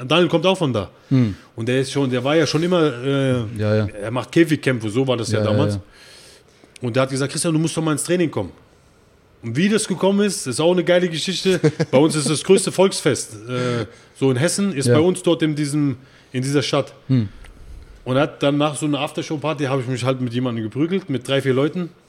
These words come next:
Speaker 1: Und der hat gesehen, das ist ja geisteskrank, was der da macht. So, weißt du, der kann das, der hat es im Blut, der hat es gesehen.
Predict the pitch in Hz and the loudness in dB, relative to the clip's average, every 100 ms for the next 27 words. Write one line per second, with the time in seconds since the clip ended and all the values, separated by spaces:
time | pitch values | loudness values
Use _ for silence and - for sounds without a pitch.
0 | _ _ _ _ _ 107 117 127 - 113 | _ _ _ _ _ -6 -6 -4 -4 -2
1 | 151 123 104 104 107 101 160 143 113 117 | 0 0 -4 -4 -4 -2 -2 -4 -8 -8
2 | 107 - 110 104 147 151 - - - - | -8 -4 -2 -2 -4 -6 -14 -20 -14 0
3 | 139 175 117 156 143 123 175 202 208 143 | 2 2 0 2 2 4 4 2 2 2
4 | 151 143 151 139 220 127 131 156 143 160 | 2 2 0 2 0 2 2 2 -2 -2
5 | 151 165 | 0 0